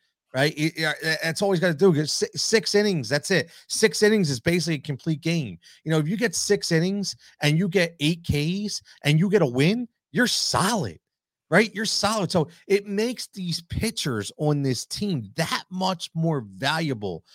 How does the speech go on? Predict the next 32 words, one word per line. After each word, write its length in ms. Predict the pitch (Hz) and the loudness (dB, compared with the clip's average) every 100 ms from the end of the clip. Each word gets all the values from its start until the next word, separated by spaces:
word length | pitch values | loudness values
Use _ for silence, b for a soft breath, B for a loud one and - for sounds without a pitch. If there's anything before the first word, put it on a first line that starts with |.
| b b | b b
from 160 | 135 123 | -4 -4
a 80 | |
fantasy 420 | 107 165 180 156 117 | -4 -4 -4 -8 -10
perspective 640 | 104 - 110 101 107 92 _ _ - | -14 -12 -12 -12 -14 -14 _ _ -18
because 800 | 101 - - 135 139 107 90 - _ _ | -18 -16 -8 -4 -2 -2 -6 -14 _ _
that 280 | 107 107 104 - | -6 -4 -4 -2
bullpen 500 | 123 131 110 101 90 - | -2 0 -2 -6 -8 -12
is 200 | 110 90 | -10 -4
so 880 | - - - - 147 127 107 87 - b b _ _ - | -2 -2 -2 0 2 2 0 -2 -6 b b _ _ -6
ridiculously 1120 | 101 87 _ - 127 - 107 90 - 98 80 | -6 -6 _ 4 4 4 -4 -6 -6 -8 -12
deep. 320 | 87 95 78 b b b - | -12 -14 -14 b b b -8
Um, 420 | 123 110 104 104 - | -4 -4 -6 -10 -10
again, 340 | 123 151 120 - - | -4 0 0 -2 -2
health 260 | 131 139 - | 4 4 4
plays 300 | 143 135 135 | 2 2 0
into 300 | 131 147 156 | 0 0 0
it 100 | - - | -4 -8
as 200 | 107 101 | -6 0
well. 380 | 123 160 165 B B B | 4 4 2 B B B
Uh, 140 | 120 | 0
but 200 | - 113 | 2 2
if 100 | 101 | 2
everybody's 380 | 127 185 202 - | 2 2 0 2
healthy, 400 | 175 180 131 113 | 4 4 0 -6
it's 160 | 135 - | -6 -2
gonna 180 | 147 131 | -2 -2
be, 380 | 127 120 110 - _ _ | 0 0 -2 -6 _ _
it's 80 | - | -6
gonna 140 | 135 | -4
be 120 | 117 | -4
fun. 340 | 110 - 147 117 | -2 2 4 4
Now, 180 | 110 | 0